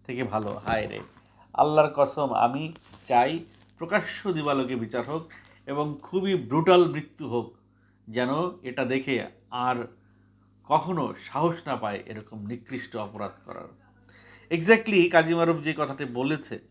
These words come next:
exactly আমিও সেই কথাটা বলি। এই ধরনের একটা দৃষ্টান্তমূলক শাস্তি প্রকাশ্যে যদি হয়, তাহলেই এই ধরন মানুষের মধ্যে ভয় ঢুকবে না, এটা করা যাবে না। এই যে শাকিব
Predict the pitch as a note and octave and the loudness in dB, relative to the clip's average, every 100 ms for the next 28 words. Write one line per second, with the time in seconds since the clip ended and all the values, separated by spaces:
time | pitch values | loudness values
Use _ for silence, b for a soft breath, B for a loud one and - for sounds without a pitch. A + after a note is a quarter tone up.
0 | - - G#2+ B2 B2+ A#2+ C3+ E3 D#3+ C3+ | -18 -14 -8 -8 -2 -2 0 -2 -4 -6
1 | B2 G#2 G#2 G2+ G#2 - b b b b | -6 -6 -8 -8 -14 -20 b b b b
2 | B2+ C#3+ D#3 F3 F#3+ F#3 F#3 F#3 F3+ F#3 | -6 0 4 4 4 2 0 2 4 4
3 | F#3 b b b b b F#2 B2 C3 E3+ | 0 b b b b b -10 -6 -2 0
4 | E3+ E3+ F3+ F3+ F3+ - D#3 C#3+ - F3+ | 0 2 2 2 2 0 2 2 -2 -4
5 | F3 F3+ D#3 F3+ - - - G3+ F3+ D#3 | -4 -4 -2 -2 -2 -10 -6 -2 0 0
6 | C#3 A#2 G#2 - - - _ _ b b | -2 -2 -4 -6 -12 -20 _ _ b b
7 | b b b b b _ A2 B2+ C#3 E3 | b b b b b _ -4 -2 2 2
8 | F3 D#3+ - _ C3 C3+ A#2+ A#2+ C3 B2+ | 0 -4 -14 _ -4 -4 -2 0 0 -2
9 | A#2+ B2 C3 C#3 C3 B2+ C3+ - G#2 B2 | -4 -2 -2 -4 -6 -6 -8 -10 -2 0
10 | A#2 G2+ A2 F#2+ F#2+ F#2 F#2 - - G2+ | 0 -4 -10 -12 -12 -12 -16 -20 -12 -8
11 | G#2 G2+ E2+ F2+ F#2 F2 - - _ _ | -8 -10 -12 -12 -14 -18 -18 -20 _ _
12 | B B B B A3 G#3 G#3+ E3+ D3 | B B B B -4 -2 -4 -2 -4